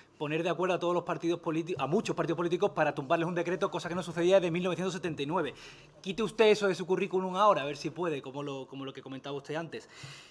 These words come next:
Y mire, además lo han hecho con bastante bajeza, intentando aprovechar que compañeras de este Congreso de los Diputados estaban destinadas, enviadas por este mismo Congreso a las Naciones Unidas en la Comisión de Igualdad,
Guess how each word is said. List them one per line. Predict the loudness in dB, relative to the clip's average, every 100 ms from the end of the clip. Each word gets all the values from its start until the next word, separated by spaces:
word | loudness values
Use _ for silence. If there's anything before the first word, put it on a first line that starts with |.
| -8
Y | 0
mire, | 6
además | 6 6
lo | 4
han | 2
hecho | 0 2 4 4
con | 2 0
bastante | 0 0 -2 0 0
bajeza, | 0 -2 -6 -6 -10 -10
intentando | -12 -10 -8 -4 0
aprovechar | 0 0 -4 -4 -2 -2 -2 -6
que | -10
compañeras | -8 -10 -8 -8 -4 0 0 0
de | -4
este | -6 -6 -4 -4 -6
Congreso | -8 -8 -6
de |
los | -8
Diputados | -8 -6 -4 -2 -4
estaban | -4 -4 -4
destinadas, | -6 -8 -4 0 4 2 0 -8 -12 -12 -12 -20
enviadas | -12 -6 -4 -4
por | -6
este | -8 -8
mismo | -8 -8
Congreso | -6 -6 -6 -4 -2
a | -2
las | -4
Naciones | -8 -10 -10 -10 -10
Unidas | -6 0 0 -2 -18 -20 -18
en | -14
la | -14
Comisión | -14 -12 -8 -2
de | -2
Igualdad, | -2 -6 -4 -4